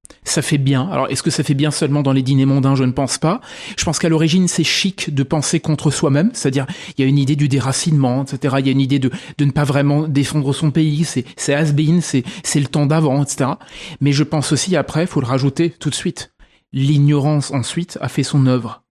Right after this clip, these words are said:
Les premiers temps, c'est la révolution. Les deuxièmes temps, c'est la poursuite dans l'ignorance. C'est qu'à force d'apprendre à marcher à l'envers, on a oublié qu'il y avait des gens qui marchaient à l'endroit. Donc on se met à penser mal en pensant que c'est normal de penser mal. Résultat,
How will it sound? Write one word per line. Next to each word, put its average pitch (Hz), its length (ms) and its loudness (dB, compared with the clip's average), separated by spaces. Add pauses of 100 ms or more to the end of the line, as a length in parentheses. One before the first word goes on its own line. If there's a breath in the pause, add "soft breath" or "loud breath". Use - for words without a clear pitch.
(420 loud breath)
Les 143 140 2
premiers 170 400 2
temps, 160 200 -2
c'est 139 140 -2
la 123 100 2
révolution. 139 640 0 (560 soft breath)
Les 135 120 0
deuxièmes 127 380 2
temps, 165 220 0
c'est 143 500 -2
la 127 120 0
poursuite - 600 -4
dans 123 140 2
l'ignorance. 135 760 2 (280 loud breath)
C'est - 180 -2
qu'à 143 100 -2
force 151 340 -4
d'apprendre 160 580 0
à 139 40 2
marcher 143 380 0
à 135 80 2
l'envers, 131 520 0 (360 loud breath)
on 139 120 4
a 135 60 4
oublié 160 500 4
qu'il 185 100 -2
y - 20 2
avait 143 100 2
des 139 80 2
gens 143 140 2
qui 180 100 2
marchaient 147 300 2
à 151 40 2
l'endroit. 139 420 0 (120)
Donc 135 160 -2
on 143 80 0
se - 140 0
met 143 160 2
à 220 80 0
penser 151 340 0
mal 139 520 2 (300)
en 135 60 0
pensant 127 360 -2
que - 40 -10
c'est - 80 0
normal 147 440 4
de 165 60 4
penser 156 300 0
mal. 117 220 2 (280 loud breath)
Résultat, 135 720 0